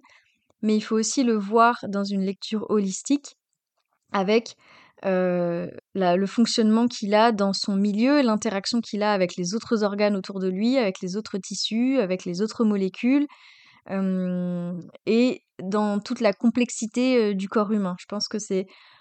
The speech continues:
plutôt comme ça qu'il faudrait, euh, lire les choses. En tout cas, il faut les deux lectures pour pouvoir, euh, euh, régler les problèmes, euh, voilà, de façon, euh, optimale. Alors, pour conclure, et après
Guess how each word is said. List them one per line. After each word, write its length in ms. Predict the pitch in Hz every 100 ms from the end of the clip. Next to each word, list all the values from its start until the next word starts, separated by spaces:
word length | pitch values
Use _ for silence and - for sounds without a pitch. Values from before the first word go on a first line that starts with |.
| _
plutôt 280 | - 233 254
comme 200 | 240 220
ça 340 | 226 240 247
qu'il 180 | 247 -
faudrait, 480 | - 196 196 214 208
euh, 360 | 190 180 180 175
lire 240 | 185 208
les 140 | 208 202
choses. 380 | - 247 262
En 120 | - 214
tout 80 |
cas, 120 | - 262
il 60 |
faut 120 | 247
les 120 | 233 196
deux 180 | 220
lectures 400 | 254 247 - 262
pour 180 | - 220
pouvoir, 440 | - 202 214 214 196
euh, 180 | 175 180 _ _ _ _ 180
euh, 120 | 175
régler 460 | 170 208 202 220
les 120 | 208 190
problèmes, 540 | - 190 202 214 208
euh, 360 | 180 175 165 165 190 _ _ _ _ _ _ _ _ _ -
voilà, 200 | 170 180
de 100 | 175
façon, 380 | - 180 - 202
euh, 420 | 202 190 170 165 190
optimale. 500 | 190 - 208 165 170 _ _ - - - _ _
Alors, 300 | 269 269 247
pour 200 | - 349
conclure, 460 | 339 302 - 311 285
et 80 | 220
après 240 | 208 240